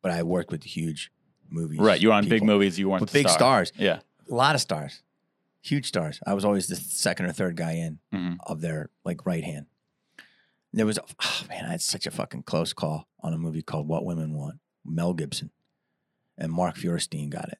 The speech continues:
Speaker 1: And he's a great actor. But he was, like, the more straight, conventional, nice way to do it. And I was a little out there.
Speaker 2: Yeah.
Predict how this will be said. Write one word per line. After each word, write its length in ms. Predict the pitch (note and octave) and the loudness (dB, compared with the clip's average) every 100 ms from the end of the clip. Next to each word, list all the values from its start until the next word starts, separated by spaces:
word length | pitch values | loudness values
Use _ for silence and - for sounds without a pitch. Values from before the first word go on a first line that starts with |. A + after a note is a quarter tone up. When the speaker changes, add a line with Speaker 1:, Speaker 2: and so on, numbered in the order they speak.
| _ _ | _ _
Speaker 1:
And 80 | E2 | -6
he's 100 | E2 | -6
a 40 | |
great 200 | - D2 | -4 -8
actor. 360 | C#2+ - - - _ _ _ _ _ _ _ | -8 -12 -14 -18 _ _ _ _ _ _ _
But 80 | E2+ | -6
he 120 | G2+ | -2
was, 140 | G2 F2+ | -2 0
like, 140 | E2 | -4
the 80 | - | -4
more 440 | D#2+ E2 D#2+ D2+ _ _ _ _ - | -4 -2 -2 -4 _ _ _ _ -12
straight, 440 | - F#2+ E2+ D#2+ | -8 -2 -2 -2
conventional, 720 | F2 D#2+ D#2+ - E2 D#2 D2 _ _ _ - | -6 -4 -4 -4 -4 -6 -8 _ _ _ -8
nice 420 | E2+ E2+ D#2+ - _ _ _ _ _ | -2 -2 -2 -6 _ _ _ _ _
way 200 | - D#2+ | -6 -4
to 100 | D#2 | -4
do 180 | D2+ D2+ | -6 -4
it. 120 | D#2 | -4
And 120 | F2 E2 | -4 -2
I 100 | F2+ | -2
was 100 | E2+ | -2
a 40 | |
little 220 | E2+ F2+ F2+ | -2 0 2
out 220 | G#2 A#2+ | 2 0
there. 240 | - - _ - | -10 -10 _ -6
Speaker 2:
Yeah. 260 | G2 - | -2 -2